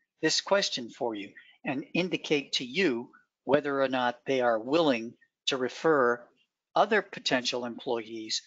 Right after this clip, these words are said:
or even former employees to your operation. The best case response in, uh, reten-, in the retention category is to keep what you've got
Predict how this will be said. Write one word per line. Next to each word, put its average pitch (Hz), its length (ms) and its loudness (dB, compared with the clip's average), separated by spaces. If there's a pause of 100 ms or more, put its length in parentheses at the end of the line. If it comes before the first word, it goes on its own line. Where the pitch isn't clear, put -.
(140)
or 247 200 2
even 233 280 2
former 233 420 2
employees 113 640 -2 (440)
to 143 420 -2
your 127 400 -2
operation. 113 680 -4 (1600)
The - 80 -4
best 202 280 0
case 202 300 -4
response 170 600 -4 (580)
in, 139 320 0 (240)
uh, 120 160 -6 (120)
reten-, 156 440 -2
in 143 100 2
the 131 80 -8
retention 185 540 -4
category 175 680 0 (300)
is 139 160 -6
to - 120 -6
keep - 300 -8
what 190 160 0
you've 131 180 -10
got 175 300 6